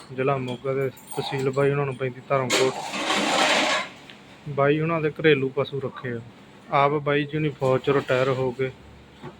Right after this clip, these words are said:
ਬੈਂਕ ਦੇ ਵਿੱਚ ਲੱਗੇ ਹੋਏ ਤੇ ਪਸ਼ੂਆਂ ਦਾ ਸ਼ੌਂਕ ਆ। ਆਹ ਇੱਕ ਤੀਜੇ ਸੂਏ ਝੋਟੀ ਆ, ਤੁਹਾਨੂੰ ਦਿਖਾ ਰਹੇ।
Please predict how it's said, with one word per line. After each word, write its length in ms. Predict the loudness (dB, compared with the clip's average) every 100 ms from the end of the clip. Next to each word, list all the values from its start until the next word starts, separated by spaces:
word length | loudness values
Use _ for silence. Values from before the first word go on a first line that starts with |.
| -4
ਬੈਂਕ 280 | -2 2 4
ਦੇ 120 | 6
ਵਿੱਚ 200 | 6 4
ਲੱਗੇ 260 | -2 0 0
ਹੋਏ 140 | -2
ਤੇ 180 | 0 -2 -2 -20 -12 -2
ਪਸ਼ੂਆਂ 360 | 0 2 2
ਦਾ 100 | 4
ਸ਼ੌਂਕ 360 | 2 2 0 -2
ਆ। 80 | -6 -6 -10 -14 -20 -20 -20 -20 -18 -16 -16 -20 -20 -20 -20 -20 -20 -20 -20 -20 -20 -20 -12 -12 -12 -16 -20 -20 -20 -18 -2
ਆਹ 260 | 4 6 6
ਇੱਕ 500 | 2 -6 -2 -2 -4 -10 -14 -14 -14 -20 -20 -14 -14 -14 -18 -20 -20 -8
ਤੀਜੇ 300 | -4 2 4
ਸੂਏ 280 | 4 4 4
ਝੋਟੀ 380 | 4 0 0 0
ਆ, 100 | 0
ਤੁਹਾਨੂੰ 640 | -4 -14 -20 -18 -8 -6
ਦਿਖਾ 300 | -6 -4 -2 -2
ਰਹੇ। 200 | -4